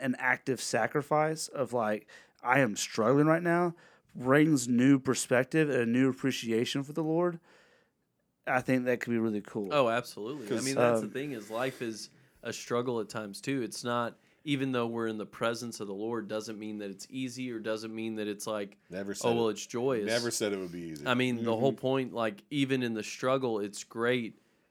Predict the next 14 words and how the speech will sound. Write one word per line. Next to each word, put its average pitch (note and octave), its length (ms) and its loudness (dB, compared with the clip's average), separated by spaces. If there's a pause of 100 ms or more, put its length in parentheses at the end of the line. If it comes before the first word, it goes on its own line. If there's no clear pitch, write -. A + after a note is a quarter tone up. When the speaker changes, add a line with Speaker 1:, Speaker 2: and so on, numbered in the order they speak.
(100)
Speaker 2:
um, G#2 280 -2
as G#2+ 320 -4
you're A2 200 -2
leaning A2+ 400 -2
into, A2 640 -6 (320)
like, A#2 240 0 (600)
as A#2 220 0
little C#3 360 4
as A#2+ 140 0
it A#2+ 80 -4
may A2 160 -2
seem, D3 400 -2
is G#2+ 240 -6
it G2+ 140 -6